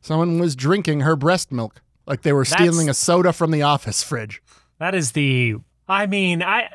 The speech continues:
Speaker 2: oof, I know, they're, like, bad work behavior is bad work behavior, but that is a whole, I, I never heard that. That is <laughs> fucked.
Speaker 1: Yeah, and there,
Speaker 2: Wow.
Speaker 1: there'd be, like, a bunch of frat boys that would f-, form, like, a de facto power block and just go around hazing people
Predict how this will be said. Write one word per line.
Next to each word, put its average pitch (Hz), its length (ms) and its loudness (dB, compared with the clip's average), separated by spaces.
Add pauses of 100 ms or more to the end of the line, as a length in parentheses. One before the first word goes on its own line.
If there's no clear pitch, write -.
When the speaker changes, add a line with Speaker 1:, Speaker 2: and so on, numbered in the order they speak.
Speaker 2:
oof, - 1120 -8
I 185 140 -2
know, 269 200 -2
they're, 214 280 -2 (120)
like, 220 280 -2
bad 277 300 -2
work 202 240 -4
behavior 156 340 0
is 127 120 -4
bad 151 260 -2
work 135 180 -4
behavior, 127 420 -2
but 117 160 -8
that 233 180 0
is 151 100 -2
a 107 80 -2
whole, 165 320 -4
I, 196 280 -4
I 170 120 -2
never 143 460 -2
heard 139 260 -2
that. 104 200 -4
That 170 180 -2
is 107 180 -4
<laughs> - 0 -
fucked. - 1200 -8 (480)
Speaker 1:
Yeah, 139 260 0
and 143 140 0
there, 147 120 2
Speaker 2:
Wow. 123 80 -2
Speaker 1:
there'd 147 180 0
be, 147 100 0
like, 135 180 0 (460)
a 143 60 -2
bunch 143 240 2
of 135 100 0
frat 143 300 0
boys 143 400 0
that 123 180 -6
would 120 200 -8
f-, - 640 -16
form, 143 360 2
like, 139 160 0
a 131 60 0
de 123 160 -4
facto 139 420 -2
power 131 320 0
block 139 240 0
and 127 80 -6
just 127 140 -6
go 135 120 2
around 131 260 0
hazing 127 360 -2
people 135 400 -2